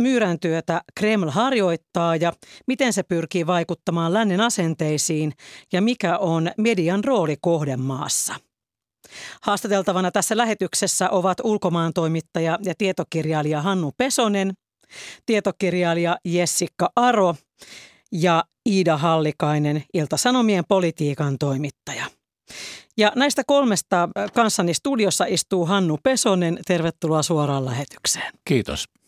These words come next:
Speaker 1: Ja Iida Hallikaisen ja Jessica Aron ajatuksia kuulemme ennalta tehtyjen haastattelujen muodossa.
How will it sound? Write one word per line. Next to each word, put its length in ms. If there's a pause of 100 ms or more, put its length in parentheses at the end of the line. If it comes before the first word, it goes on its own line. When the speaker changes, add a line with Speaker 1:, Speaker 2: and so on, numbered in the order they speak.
(600)
Speaker 1:
Ja 200
Iida 220
Hallikaisen 640
ja 260
Jessica 460
Aron 340
ajatuksia 640
kuulemme 520 (100)
ennalta 400
tehtyjen 480
haastattelujen 800
muodossa. 600